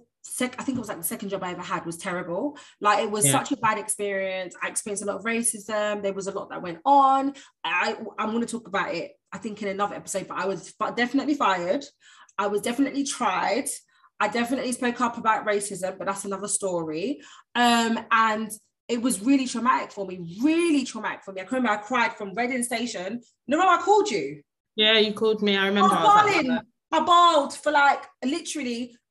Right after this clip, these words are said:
Speaker 1: two hours on the train. People was getting on the train thinking something was wrong. Yes, I was bawling. But you know what? I think within those experiences, you either, it's fight or flight. For me, it was like, "Okay, well, I'm at the bottom now, so how can I get to the top?" And also knowing that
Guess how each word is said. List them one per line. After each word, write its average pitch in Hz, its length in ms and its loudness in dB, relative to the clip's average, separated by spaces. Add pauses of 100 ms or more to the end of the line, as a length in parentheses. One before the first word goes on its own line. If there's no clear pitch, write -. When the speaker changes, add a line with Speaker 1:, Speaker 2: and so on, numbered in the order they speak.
(260)
Speaker 1:
two 311 220 6
hours 269 340 4
on 240 140 -4
the 233 60 -2
train. 226 500 -4 (180)
People 254 160 -4
was 254 120 2
getting 247 180 0
on 240 80 0
the 233 40 -2
train 240 280 -2
thinking 226 240 -6
something - 200 -2
was 208 120 -8
wrong. 233 200 -4
Yes, 311 460 2
I 240 80 0
was 247 200 -4 (160)
bawling. 262 640 2 (260)
But 254 180 0
you 294 80 4
know 359 280 4
what? 330 260 2
I - 60 -4
think 302 340 -2
within 277 320 0
those 285 160 4
experiences, 240 720 -4
you 240 180 -4
either, 269 540 2
it's 240 140 -2
fight 294 260 0
or 226 60 -6
flight. 247 480 0 (260)
For 247 80 0
me, 302 220 2
it 214 80 -2
was 233 140 0
like, - 140 -4
"Okay, 247 120 -4
well, 220 160 -2
I'm 254 140 2
at 190 100 -2
the 196 80 -10
bottom 185 260 -6
now, 175 180 -6
so 190 120 -8
how 220 100 -2
can 220 160 -10
I 196 60 -6
get 214 160 -10
to 202 140 -8
the 202 60 -6
top?" 214 220 -2
And 208 160 -4
also 262 320 0
knowing 220 360 -2
that 190 200 -2